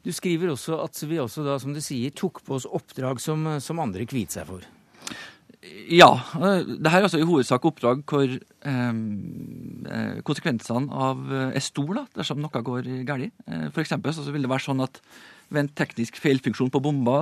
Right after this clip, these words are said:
Speaker 2: så, så vil konsekvensen av en feilbombing i ørkenen, eh, sannsynligvis ha mye mindre konsekvenser enn om en sånn feilfunksjonering, eh, skjer i urbane områder. Eh, og så er det viktig å være tydelig her da.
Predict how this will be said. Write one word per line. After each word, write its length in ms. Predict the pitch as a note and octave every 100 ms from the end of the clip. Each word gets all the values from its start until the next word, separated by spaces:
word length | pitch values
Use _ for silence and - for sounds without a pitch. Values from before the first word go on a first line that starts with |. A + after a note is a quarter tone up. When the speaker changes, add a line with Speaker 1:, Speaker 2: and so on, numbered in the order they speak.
| E3
Speaker 2:
så, 80 | D3+
så 80 |
vil 140 | D3+ D3+
konsekvensen 500 | D#3 D#3+ B2+ - C3
av 80 | C#3
en 80 |
feilbombing 480 | D#3 D3 A2+ G#2+ B2
i 100 | C#3 D3 - _ -
ørkenen, 400 | C#3 - C#3 D4 - E3+ _ D#3+
eh, 200 | D#3 D3
sannsynligvis 460 | E3 D#3 A#2+ C3
ha 20 |
mye 160 | C3 C3+
mindre 240 | C3 A2
konsekvenser 480 | B2 B2 C3+ G#2+ B2+
enn 160 | B2+ C3+
om 80 | C3 - - - -
en 120 | F#3+
sånn 220 | F3 D#3 F3
feilfunksjonering, 760 | D#3 C3+ - A#2 A2 A2+ A#2+
eh, 180 | C3 B2+ A#2+ A#2
skjer 260 | - C3 B2+
i 60 | C3
urbane 320 | B2+ A2 A2
områder. 300 | A#2+ G#2 A#2+ _ _ -
Eh, 760 | - - G1+ G1+ G1+ - - - - - - - - -
og 80 | C3+
så 80 | F3
er 80 |
det 140 | D3+ D#3
viktig 140 | -
å 60 | C3
være 100 | -
tydelig 200 | F3 A#2
her 80 |
da. 40 | C#3